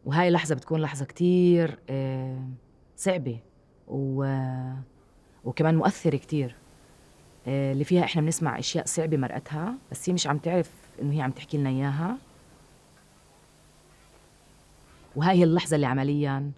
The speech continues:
أنا ببلش كمان أسأل كمان أشخاص، وهون أنا بسأل عمتي، إيه، كمان بسألها قد إيه كان عمرها لما طلعت من معلول. حياة عمتي طلعت من معلول كان عمرها عشر سنين،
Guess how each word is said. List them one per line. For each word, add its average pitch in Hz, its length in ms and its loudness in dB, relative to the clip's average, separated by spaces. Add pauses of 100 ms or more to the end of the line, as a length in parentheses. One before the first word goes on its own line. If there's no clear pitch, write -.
(720)
أنا 160 140 4
ببلش 160 300 4
كمان 160 220 0
أسأل - 260 -4
كمان 139 720 0
أشخاص، 123 600 -8 (360)
وهون 170 240 4
أنا 156 140 4
بسأل 156 540 4
عمتي، 139 480 2 (1080)
إيه، 135 640 -4
كمان 170 180 4
بسألها 151 500 4 (380)
قد 120 120 -2
إيه 151 60 4
كان 139 160 2
عمرها 180 240 4
لما 147 140 2
طلعت 139 340 -2
من 131 100 0
معلول. 139 520 -2 (760)
حياة 151 340 2
عمتي 143 280 2
طلعت 139 280 2
من 139 140 4
معلول 135 380 2
كان 131 220 -2
عمرها 131 680 -2 (160)
عشر 123 300 0
سنين، 139 440 2